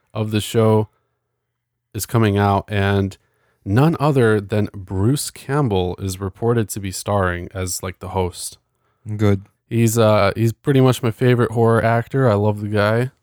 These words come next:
Speaker 1: I'm excited he's doing it. I'm not excited that there isn't any more Ash versus Evil Dead, but, uh, this show is sweet, and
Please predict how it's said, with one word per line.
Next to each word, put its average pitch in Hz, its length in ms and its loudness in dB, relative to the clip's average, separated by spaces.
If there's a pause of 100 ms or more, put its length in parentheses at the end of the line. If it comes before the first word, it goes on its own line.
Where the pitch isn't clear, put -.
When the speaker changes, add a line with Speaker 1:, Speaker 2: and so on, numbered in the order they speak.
Speaker 1:
I'm 104 120 -6
excited 101 380 -2
he's 101 140 -6
doing 104 300 -2
it. 117 180 0
I'm 127 80 -2
not 156 140 2
excited 135 440 -2
that 110 120 -2
there 104 180 0
isn't 104 260 0
any 101 120 -2
more 95 480 -2
Ash 101 220 -6
versus 98 240 -8
Evil 95 220 -8
Dead, 98 340 -2 (500)
but, 90 240 -6 (540)
uh, 95 180 -2
this 113 160 0
show 117 200 2
is 98 100 0
sweet, 101 380 -4
and 95 340 -8